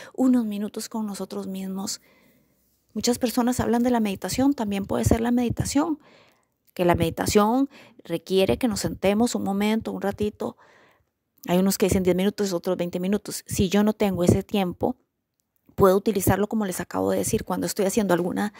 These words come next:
eh, cosa, porque puedo estar en movimiento, una meditación activa, puedo estar caminando,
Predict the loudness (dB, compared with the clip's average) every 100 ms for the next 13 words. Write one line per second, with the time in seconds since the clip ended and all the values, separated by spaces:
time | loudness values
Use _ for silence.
0 | -16 -18 -6 0 4 4 2 0 2 0
1 | -2 -8 _ _ -10 -6 2 4 4 2
2 | 4 2 2 2 2 2 4 2 2 0
3 | 2 0 0 0 0 0 2 4 4 2
4 | 2 4 2 2 0